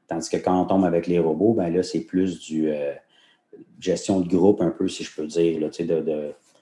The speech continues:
de voir les tendances, euh, des débuts de lactation, fin de lactation, tout ça. Mais c'est,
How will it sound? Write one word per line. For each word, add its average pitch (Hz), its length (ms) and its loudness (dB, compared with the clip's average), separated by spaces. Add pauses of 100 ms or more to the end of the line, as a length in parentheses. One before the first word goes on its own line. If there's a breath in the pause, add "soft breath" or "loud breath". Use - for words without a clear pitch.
(140)
de 92 80 2
voir 98 240 8
les 92 160 6
tendances, 92 800 6
euh, 80 600 2
des 76 140 -10
débuts 76 220 -8
de 76 40 -4
lactation, 80 520 -4
fin 82 140 -6
de 80 40 -2
lactation, 80 460 -4
tout 85 140 -6
ça. 95 120 -2
Mais 92 60 -2
c'est, - 160 -10